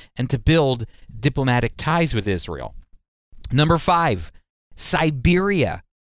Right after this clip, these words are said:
Yes, Siberia has five thousand Jewish people. And I love this when I read this in the article. The main road in the capital city of Siberia is called Shalom Aleichem. And last, number six,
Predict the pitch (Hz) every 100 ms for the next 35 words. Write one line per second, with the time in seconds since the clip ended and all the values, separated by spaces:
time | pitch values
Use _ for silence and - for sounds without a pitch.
0 | _ - 165 196 - - - - 170 160
1 | 135 180 190 190 202 170 165 - - -
2 | 185 170 185 - 175 170 160 175 156 175
3 | 170 156 165 131 117 90 - 170 170 180
4 | 175 160 143 139 127 127 135 127 127 120
5 | 113 110 - 87 - - - 156 156 170
6 | 185 196 185 139 160 165 123 107 110 127
7 | 127 - 156 151 160 143 - 151 151 151
8 | 165 156 160 165 175 185 160 139 - 143
9 | 135 - 180 151 151 165 175 175 - 143
10 | 156 160 127 78 78 - _ _ _ _
11 | _ _ - 147 151 165 190 214 - -
12 | 127 - 147 165 170 - 202 202 - -